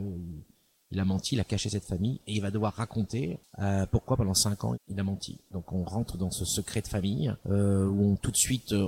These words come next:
on calme le spectateur en disant que c'est pas d'inceste, pas de viol, c'est pas une affaire de ça,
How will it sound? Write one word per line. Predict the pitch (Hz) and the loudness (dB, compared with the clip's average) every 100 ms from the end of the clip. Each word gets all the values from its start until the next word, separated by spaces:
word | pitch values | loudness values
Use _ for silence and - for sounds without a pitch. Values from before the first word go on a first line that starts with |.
| - | 0
on | 110 101 98 | 2 4 2
calme | - 110 107 | 2 2 4
le | 101 | 4
spectateur | 95 110 - 104 117 98 | 2 -2 -2 -2 0 0
en | |
disant | 95 101 98 | 2 0 -2
que | |
c'est | - 87 | -4 -4
pas | 95 | -2
d'inceste, | 92 95 - 98 98 - | -2 -2 -2 -2 -4 -4
pas | 92 | -4
de | 87 | -4
viol, | 82 98 127 | -2 -4 -4
c'est | 107 - | -6 -6
pas | 92 90 | -6 -4
une | 87 87 90 | -6 -8 -8
affaire | 87 90 | -8 -6
de | 92 | -4
ça, | - 131 | -2 -4